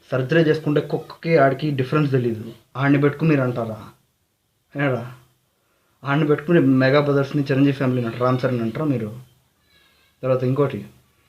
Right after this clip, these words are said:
వాళ్ళ టార్గెట్ ఏం తెలుసా? నాకు వచ్చిన ఇన్ఫర్మేషన్ ప్రకారం రామ్ చరణ్ బర్త్డేకి రిప్ రామ్ చరణ్ అని పెడతారంట. అల్లు అర్జున్ బర్త్డే ఏప్రిల్, ఏప్రిల్ ఎయిత్, సెవెంత్ వస్తుంది కదా. అల్లు అర్జున్ని నోట్ పిక్ చేసి నేను ఎడిట్ చేసి పెడతాను. నా పేరు గుర్తుపెట్టుకోరు, రంజిత్ పవనిజం.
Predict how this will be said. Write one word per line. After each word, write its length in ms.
వాళ్ళ 160
టార్గెట్ 440
ఏం 120
తెలుసా? 440
నాకు 200
వచ్చిన 220
ఇన్ఫర్మేషన్ 500
ప్రకారం 340
రామ్ 280
చరణ్ 180
బర్త్డేకి 560
రిప్ 240
రామ్ 300
చరణ్ 120
అని 120
పెడతారంట. 400
అల్లు 200
అర్జున్ 240
బర్త్డే 420
ఏప్రిల్, 380
ఏప్రిల్ 320
ఎయిత్, 200
సెవెంత్ 300
వస్తుంది 280
కదా. 220
అల్లు 180
అర్జున్ని 480
నోట్ 220
పిక్ 200
చేసి 200
నేను 160
ఎడిట్ 200
చేసి 100
పెడతాను. 280
నా 100
పేరు 200
గుర్తుపెట్టుకోరు, 520
రంజిత్ 340
పవనిజం. 460